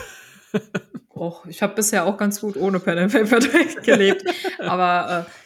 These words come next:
Speaker 2: äh, ja, es ist halt echt, ich mein, so Activity und sowas, das ist halt sowas, das spielst du öfter mal an Silvester oder an
Speaker 1: Ja.
Speaker 2: Weihnachten.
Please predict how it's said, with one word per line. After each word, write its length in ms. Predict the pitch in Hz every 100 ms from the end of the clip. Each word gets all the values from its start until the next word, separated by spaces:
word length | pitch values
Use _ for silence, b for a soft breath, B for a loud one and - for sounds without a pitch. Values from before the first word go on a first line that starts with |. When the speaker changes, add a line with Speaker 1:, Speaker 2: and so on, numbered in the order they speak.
| -
Speaker 2:
äh, 40 | 170
ja, 440 | 170 185 180 170 - b b b b _
es 140 | 214 226
ist 140 | 226
halt 120 | 220
echt, 200 | - 214
ich 120 | 214
mein, 160 | 208 202
so 60 | 208
Activity 600 | 202 - 240 226 233 226
und 100 | 214
sowas, 260 | 220 208
das 120 | 196
ist 160 | 196 196
halt 120 | 202
sowas, 240 | 190 196 196
das 100 | 196
spielst 280 | - 208 -
du 60 |
öfter 220 | - -
mal 100 | 170
an 80 | 127
Silvester 720 | 120 139 190 202 190 185 175 -
oder 120 | 147
an 180 | 147 139
Speaker 1:
Ja. 80 |
Speaker 2:
Weihnachten. 640 | 180 190 190 - 170 175